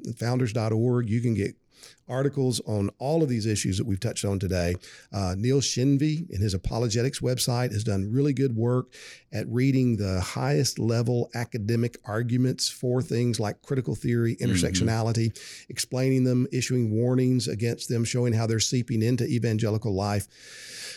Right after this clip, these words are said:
Speaker 1: Uh, listen, learn, get educated, and then decide, "Okay, uh,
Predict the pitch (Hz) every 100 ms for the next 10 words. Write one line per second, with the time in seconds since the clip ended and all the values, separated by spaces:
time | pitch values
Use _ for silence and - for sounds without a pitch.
0 | - - 101 - 147 139 170 - 82 -
1 | - 113 123 151 139 73 90 _ 135 120
2 | 135 131 110 101 85 - 127 135 175 175
3 | - 117 95 123 143 - _ - 160 160
4 | 147 170 160 - - _ - - 113